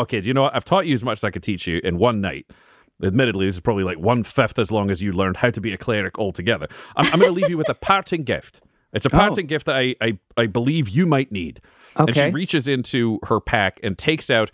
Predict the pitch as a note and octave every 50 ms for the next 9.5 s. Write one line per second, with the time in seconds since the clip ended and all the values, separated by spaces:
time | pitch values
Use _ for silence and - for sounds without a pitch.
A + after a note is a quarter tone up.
0 | - - - _ _ _ A2+ G#2+ G2+ F#2+ - - - - F#3 F3 - - G2+ A2
1 | D3 D#3+ D#3 C#3 A2+ A2 A2 G#2+ G#2 F2 C#2 C#2 - - - - _ _ _ _
2 | _ _ _ - G#2+ G#2+ G2 - - B2 A#2+ A2+ A2 - A#2 A#2 C3 C#3 C#3+ C3+
3 | A2 G#2+ A#2+ G#2+ G2+ G2+ G2 - _ _ _ - - - D3+ D#3+ D3+ C3 G#2+ -
4 | A#2 G#2 G2+ A2 G#2+ G#2 - - - - G#2+ F#2+ D#2 F#2+ E2+ D#2+ - F2 F#2 F2+
5 | - G#2 F#2+ - - B2 A#2 B2 B2+ A2 B2 - A2 G2+ G2+ F#2+ F2+ - - F#2+
6 | E2 C#2+ B1+ - - - F#2+ - F2 - - - - - _ _ C#3+ E3 F#3 F#3
7 | - G#3 D#3+ B2 G#2+ A2 G#2 C3+ D#3 - _ _ _ _ _ _ _ _ _ C#3
8 | C#3+ C#3+ - - F3 F3 D3 C3 A#2+ A#2+ C#3+ D#3+ E3 F3 F3+ D#3+ C3 A2+ D#3+ D#3
9 | C#3+ D3+ C#3 - - D3 - - D#2+ C2+